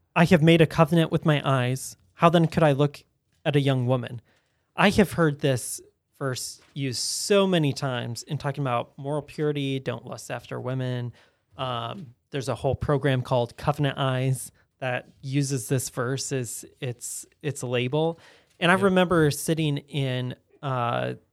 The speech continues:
Speaker 1: like, high school boys only chapel where we were called to make a covenant with our eyes, you know, not to ever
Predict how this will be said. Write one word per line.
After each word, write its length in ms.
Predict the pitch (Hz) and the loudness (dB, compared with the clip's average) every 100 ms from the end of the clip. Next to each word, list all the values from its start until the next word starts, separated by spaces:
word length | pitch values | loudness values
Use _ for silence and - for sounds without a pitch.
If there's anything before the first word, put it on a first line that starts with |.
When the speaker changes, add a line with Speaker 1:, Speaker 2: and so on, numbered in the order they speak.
| - | -8
Speaker 1:
like, 480 | 139 123 - - - _ _ _ _ | -8 -8 -12 -20 -20 _ _ _ _
high 200 | 151 160 | 0 0
school 640 | - - 131 123 127 135 _ _ _ _ _ _ _ _ - | -2 -4 -2 0 -2 -6 _ _ _ _ _ _ _ _ -2
boys 360 | 139 139 120 | 2 2 2
only 360 | 139 151 139 117 | 2 2 0 -2
chapel 720 | - 127 117 131 123 127 139 _ - - | -4 -4 -4 -2 0 -2 -6 _ -20 -6
where 120 | 151 | -2
we 140 | 147 143 | 0 0
were 120 | 139 | -2
called 340 | - 147 143 | 2 2 2
to 80 | 151 | 0
make 200 | 139 139 | 0 -2
a 80 | 135 | -4
covenant 560 | - - 147 139 135 - _ _ | -4 -4 -2 -2 -4 -10 _ _
with 340 | 135 131 139 147 | -12 -4 -2 0
our 200 | 135 123 | -2 -2
eyes, 680 | 123 131 117 117 117 - - | -4 -6 -6 -8 -10 -10 -14
you 140 | 170 131 | -8 -6
know, 140 | 117 | -4
not 260 | 117 127 - | -4 -4 -4
to 140 | 143 | -2
ever 460 | 123 - 120 120 | -2 -4 -8 -8